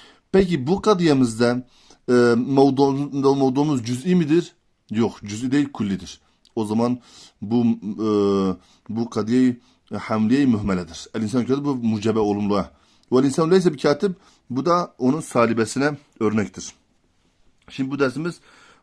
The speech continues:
buraya kadar olsun. Vel muttasiletu. Ve şurada bu, e, müsevvara mühmele arasındaki ortak özelliği de ve aradaki farkları tekrar söyleyeyim, hatırlatmış olayım. Kadiye-i müsevvara ile mühmele arasında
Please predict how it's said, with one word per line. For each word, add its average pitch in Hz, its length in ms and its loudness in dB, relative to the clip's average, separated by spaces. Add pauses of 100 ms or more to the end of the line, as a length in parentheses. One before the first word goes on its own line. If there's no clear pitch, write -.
buraya 131 260 0
kadar 127 180 -2
olsun. 127 280 0
Vel 113 60 2
muttasiletu. 110 760 -6 (540)
Ve 117 100 -2
şurada 127 480 -4 (380)
bu, 117 340 -6
e, 107 400 -4
müsevvara 113 500 -2
mühmele 113 480 -2 (120)
arasındaki 110 540 -6 (440)
ortak 113 400 -6
özelliği 107 380 -6
de 107 160 -6 (180)
ve 104 340 -6
aradaki 104 260 -6
farkları 101 340 -8
tekrar 101 240 -8
söyleyeyim, 120 420 -4
hatırlatmış 104 560 -12
olayım. 120 260 -4 (840)
Kadiye-i 131 360 0
müsevvara 135 540 0
ile 107 260 0 (540)
mühmele 117 460 0
arasında 123 640 -2